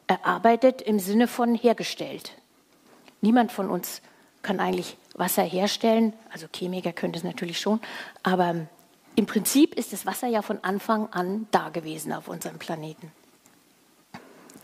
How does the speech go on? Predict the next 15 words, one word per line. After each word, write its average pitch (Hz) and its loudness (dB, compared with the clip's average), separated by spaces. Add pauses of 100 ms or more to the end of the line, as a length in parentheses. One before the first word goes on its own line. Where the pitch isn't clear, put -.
(580)
Der 240 8
weise 262 4
Mensch 269 4
hat 226 0
sicherlich 214 2
auch 196 0
ein 190 0
sehr 226 2
großes 214 0
Wissen 226 2
über 196 4
die 175 -10
chemische 185 2
Substanz 165 -4
Wasser. 180 -2